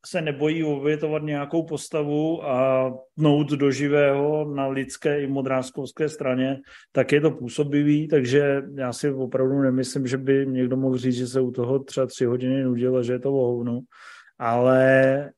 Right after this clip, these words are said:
takový ty, procentuálně bych tomu dal vlastně dost podobně jako ty jednice, ale, eh, že by to bylo jako úplně kulervoucí, co se týče toho samotného vyprávění, to si prostě nejsem jistý, no.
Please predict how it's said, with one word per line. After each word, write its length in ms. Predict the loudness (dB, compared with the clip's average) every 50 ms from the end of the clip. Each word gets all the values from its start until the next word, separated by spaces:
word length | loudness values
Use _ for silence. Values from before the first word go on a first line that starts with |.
| _ _ _ _ _ _ _
takový 440 | -8 -8 0 2 2 4 4 2 2
ty, 340 | 2 2 2 2 0 -2 -6 -10 -18 -20 _ _ _ -20 _ _ _ _ _ _ _ _ _ _ _ _ _ _
procentuálně 760 | 0 0 0 2 2 2 2 2 4 4 4 6 6 4 4
bych 140 | 2 2 0
tomu 200 | 0 -2 -2 2
dal 160 | 4 4 4
vlastně 240 | 4 2 -2 -2 -2
dost 140 | -2 -2 0
podobně 380 | 0 4 4 4 4 4 2
jako 220 | 2 2 2 0 0
ty 120 | 2 4
jednice, 500 | 4 4 4 2 -2 -4 0 2 4 4
ale, 520 | 4 4 4 4 4 4 4 4 2 0 0
eh, 120 | -2 -6 -6 -6 -4 -2 -2 -2 -2 -2 -2 -4 -4 -8 -10 -12 -12 -12 -12 -10
že 200 | -10 -4 -4 -2
by 160 | -2 -2 -2
to 140 | 0 2 2
bylo 580 | 4 4 4 6 6 4 4 4 2 2 -2 -6 -10 _ _ _ _ -20 -20 _ _ _ _ _ _ _ _ _ _ _ -10
jako 220 | -10 -6 -4 -6
úplně 480 | -6 -6 -8 -6 2 2 2 2 2 -2
kulervoucí, 960 | -2 0 2 2 4 4 2 0 -2 -4 -6 -6 -6 -4 -4 -4 -6 -8 -12 -16 _ _ _ _ _ _ _ _ _ _ _ _
co 140 | -10 -10 -8
se 80 | -8 -8
týče 300 | -10 -10 -8 -8 -4 0
toho 160 | 0 0 2
samotného 480 | 2 0 0 0 -2 -2 -2 0 2
vyprávění, 520 | 2 2 2 2 0 0 0 0 0 -2 -2
to 120 | -2 -4
si 160 | -2 -2 -4
prostě 340 | -4 -4 -8 -10 -6 -4 -4
nejsem 380 | -4 -4 -6 -8 -8 -6 -6 -6
jistý, 360 | -8 -10 -12 -12 -12 -14 -14
no. 180 | -16 -18 -20